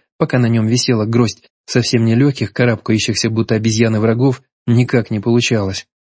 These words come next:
В какой-то момент я подумал, что все, мы проиграем, потому как в нескольких местах на нашей стене уже забрались урги, и бой шел на самой стене.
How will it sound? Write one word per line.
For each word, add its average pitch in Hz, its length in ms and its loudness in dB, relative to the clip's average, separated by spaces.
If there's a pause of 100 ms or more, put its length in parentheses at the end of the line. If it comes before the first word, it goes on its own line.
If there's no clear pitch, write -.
(600)
В - 60 -20
какой-то 165 360 2
момент 151 340 2
я 123 120 2
подумал, 123 400 0
что 139 200 -2
все, 113 320 -4 (240)
мы 131 160 0
проиграем, 143 600 0 (460)
потому 160 300 0
как 135 160 -4
в - 40 -4
нескольких 127 480 -2
местах 135 360 0
на 113 100 0
нашей 113 280 0
стене 135 300 0
уже 113 160 0
забрались 113 480 0
урги, 131 340 0 (260)
и 120 80 0
бой 151 220 4
шел 139 300 0
на 127 200 0
самой 120 320 0
стене. 123 440 0